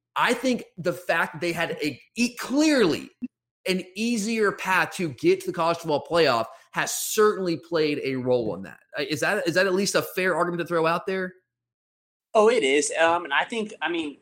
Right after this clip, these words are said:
Speaker 2: we all, I don't wanna bring in the assistant coaches 'cause, yeah, he's got it humming now with Elliott and Venables. But there was a time they gave up seventy, almost seventy points in a bowl game and had to fire people.
Speaker 1: West Virginia, yeah.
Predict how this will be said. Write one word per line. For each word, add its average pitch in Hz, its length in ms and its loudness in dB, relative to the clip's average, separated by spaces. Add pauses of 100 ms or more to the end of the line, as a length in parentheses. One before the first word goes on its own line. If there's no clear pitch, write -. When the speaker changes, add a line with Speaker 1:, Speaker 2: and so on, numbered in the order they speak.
(260)
Speaker 2:
we 175 220 -6
all, 185 140 2
I 190 400 0
don't 220 140 2
wanna 233 160 -4
bring 160 240 -6
in 165 100 -8
the 147 80 -8
assistant - 380 -14
coaches 143 420 -6
'cause, 131 160 -12
yeah, 147 180 -6
he's 131 180 -10
got 135 180 0
it 104 80 -6
humming 123 360 -4
now 120 240 -4
with 110 160 -12
Elliott 117 680 -10
and 110 500 -12
Venables. 113 540 -6 (340)
But 151 120 -14
there 160 100 2
was 208 240 0
a - 60 -16
time 147 240 -4
they 139 80 -6
gave 139 220 -6
up 131 100 -6
seventy, 131 380 -4 (220)
almost 139 280 -2
seventy 131 260 -2
points 131 300 -4
in 117 60 -8
a 110 40 -10
bowl 120 220 0
game 113 140 -6
and 110 80 -6
had 117 120 0
to - 60 -16
fire 123 480 0 (160)
people. - 300 -20
Speaker 1:
West 120 240 -2
Virginia, 120 320 -2
yeah. 117 160 -4